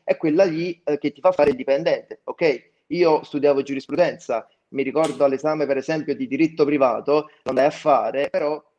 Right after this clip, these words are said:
io poi concluso, concluso quell'esame non avevo mai neanche visto un contratto, un atto giudiziario, ok? Quindi la pratica zero, solo tanta teoria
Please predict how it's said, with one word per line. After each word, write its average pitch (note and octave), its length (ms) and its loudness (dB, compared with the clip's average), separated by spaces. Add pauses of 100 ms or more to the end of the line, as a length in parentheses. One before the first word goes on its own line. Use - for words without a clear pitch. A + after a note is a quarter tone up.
(140)
io D#3 360 -2
poi D3 420 -4
concluso, D#3+ 640 -2
concluso D3+ 400 -4
quell'esame C#3+ 720 -2
non D3 120 -6
avevo D3 240 0
mai E3+ 220 -4
neanche D#3+ 400 -6
visto D#3+ 380 -2
un C3 100 -4
contratto, C#3+ 540 2
un C3+ 60 -6
atto C3+ 240 -8
giudiziario, C3 1000 0 (180)
ok? D3 440 2
Quindi E3 460 -2
la - 160 4
pratica D#3+ 800 -2
zero, B2 600 -6
solo F3 240 -10
tanta D3 340 -6
teoria B2 500 -8